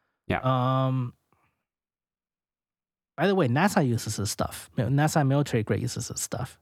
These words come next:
Speaker 2: It's just the, the nasa grade is extremely pure grade
Speaker 1: <laughs>
Speaker 2: and a, uh, I think a one pound tub, like, a little tub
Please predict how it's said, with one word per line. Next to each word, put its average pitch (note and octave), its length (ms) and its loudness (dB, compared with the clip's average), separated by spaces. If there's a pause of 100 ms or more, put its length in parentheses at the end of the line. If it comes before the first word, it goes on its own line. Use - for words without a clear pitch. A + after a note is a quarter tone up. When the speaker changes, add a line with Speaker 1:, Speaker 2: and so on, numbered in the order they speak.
(120)
Speaker 2:
It's B2+ 160 -2
just C#3 240 -2
the, A#2+ 600 2 (840)
the C3 100 2
nasa C#3 500 2
grade G#2+ 280 0
is - 440 -4
extremely C#3 680 0
pure C#3 280 0
grade E3 460 2 (520)
Speaker 1:
<laughs> - 580 -6
Speaker 2:
and C3 320 2 (160)
a, A#2 360 2
uh, A2 680 0 (880)
I A#2 100 -4
think B2 220 0
a A#2 60 2
one C3 220 0
pound B2+ 240 0
tub, C3+ 340 0 (1900)
like, B2+ 140 0
a C3 40 2
little D#3 220 4
tub B2 440 2